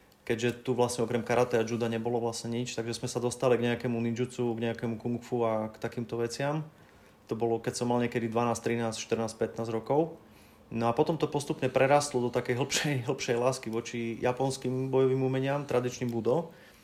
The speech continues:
ktorá mi vytrvala vlastne nejakých skoro tridsať rokov. A začínali sme s kendom v Košiciach a potom sa nám podarilo vlastne pomerne v krá-, v krátkej dobe vlastne začať cvičiť v Košiciach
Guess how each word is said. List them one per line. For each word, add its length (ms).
ktorá 240
mi 160
vytrvala 400
vlastne 320
nejakých 320
skoro 320
tridsať 320
rokov. 400
A 240
začínali 480
sme 160
s 80
kendom 320
v 80
Košiciach 580
a 100
potom 240
sa 160
nám 80
podarilo 400
vlastne 720
pomerne 320
v 80
krá-, 240
v 80
krátkej 320
dobe 160
vlastne 320
začať 320
cvičiť 240
v 40
Košiciach 360